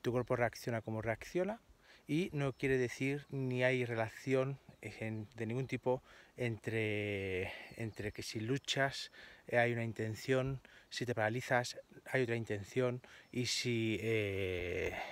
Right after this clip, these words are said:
y si atacas, eh, per-, perdón, y si huyes, hay otra intención. No, no tiene nada que ver.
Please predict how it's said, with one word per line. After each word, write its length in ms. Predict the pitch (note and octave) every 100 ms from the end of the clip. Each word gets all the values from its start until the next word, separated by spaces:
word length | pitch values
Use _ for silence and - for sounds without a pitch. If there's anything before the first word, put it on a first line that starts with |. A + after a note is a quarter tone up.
| - -
y 120 | A#2
si 500 | - A2+ G#2+ G2 F#2
atacas, 600 | G#2 B2+ - C#3+ - -
eh, 220 | B2+ C#3+
per-, 220 | A2+ A2
perdón, 340 | G#2+ G#2 G2+ -
y 80 | G#2
si 160 | -
huyes, 340 | A2+ B2+ C#3 -
hay 160 | B2
otra 560 | A2 - G2+ F2+ F2+ - - -
intención. 480 | - G#2+ G#2 - F#2
No, 160 | - G#2+ -
no 80 | C3
tiene 160 | A#2+ A2
nada 80 | F#2+
que 120 | -
ver. 160 | -